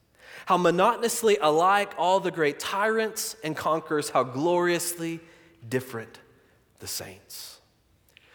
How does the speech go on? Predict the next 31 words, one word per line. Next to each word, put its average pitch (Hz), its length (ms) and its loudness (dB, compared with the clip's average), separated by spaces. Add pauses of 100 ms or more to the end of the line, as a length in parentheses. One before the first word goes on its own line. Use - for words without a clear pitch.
(180)
Lewis 160 320 4
is 143 100 -4
saying 143 280 2
something 139 640 -4 (260)
happened - 400 -10 (1400)
that 135 160 -2
started 185 720 0
a 143 100 2
new 180 480 2
type 170 460 -4
of 131 120 -6
civilization 127 1160 -4 (540)
when 123 120 -6
Jesus 113 420 -8
rose. 101 580 -14 (480)
People 208 200 6
don't 208 180 2
just 160 220 -4
give 196 160 4
up 202 160 2
their 180 140 2
money, 180 280 2
they 170 100 2
don't 202 160 0
just 160 180 -8
give 202 140 2
up 214 180 0
their 175 120 4
lives 180 520 4
to 156 100 -12
start 196 480 -2